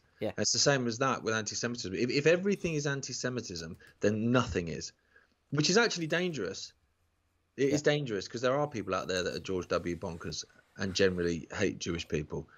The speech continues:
Speaker 1: Well, exactly. Of course they
Speaker 2: Yeah,
Speaker 1: do,
Speaker 2: they
Speaker 1: yeah.
Speaker 2: get, they, those people,
Speaker 1: Yeah.
Speaker 2: those fucking nutcases are now being lumped in with people that are just going, "Killing kids is bad."
Speaker 1: Yeah, well, this is the issue when they do, they're, they're doing all, they're doing these things in the name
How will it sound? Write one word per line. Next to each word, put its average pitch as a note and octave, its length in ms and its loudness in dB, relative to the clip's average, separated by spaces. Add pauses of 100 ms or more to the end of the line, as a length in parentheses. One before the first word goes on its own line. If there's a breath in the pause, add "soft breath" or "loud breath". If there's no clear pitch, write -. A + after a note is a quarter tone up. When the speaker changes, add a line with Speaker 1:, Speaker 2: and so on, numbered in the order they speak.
Speaker 1:
Well, C#3+ 100 -2
exactly. B2 320 2
Of - 60 -8
course D#3+ 140 -2
they C3 80 10
Speaker 2:
Yeah, B2 60 10
Speaker 1:
do, A2 60 4
Speaker 2:
they C3+ 100 10
Speaker 1:
yeah. C#3 60 4
Speaker 2:
get, B2 240 4
they, C3+ 180 6
those C#3 360 2
people, F#2+ 560 -4 (380)
Speaker 1:
Yeah. A2 100 -12 (200)
Speaker 2:
those B2 340 4
fucking F#2 300 -2
nutcases F2 600 -2
are A2 60 2
now A#2+ 200 4
being A2+ 220 2
lumped A2+ 320 0
in A2+ 120 0
with G#2+ 120 0
people A#2 320 4
that G#2+ 120 6
are F#2+ 60 0
just A2 180 -4
going, G#2+ 320 4 (440)
"Killing F#2+ 280 0
kids G#2+ 220 -4
is F2 100 -6
bad." G2 360 -4 (180)
Speaker 1:
Yeah, C3 320 0
well, E3 140 0
this G3 180 -2
is D3 140 -4
the C#3+ 140 2
issue A#2+ 280 0
when A#2 120 0
they A#2+ 100 0
do, A#2+ 200 -2
they're, B2 160 -2 (280)
they're B2 100 0
doing C3 320 -2
all, A#2 140 -2
they're A2 220 -6
doing A#2+ 180 -2
these A#2+ 140 -4
things A#2+ 220 -2
in A2+ 120 -4
the A2+ 60 -2
name A#2+ 400 0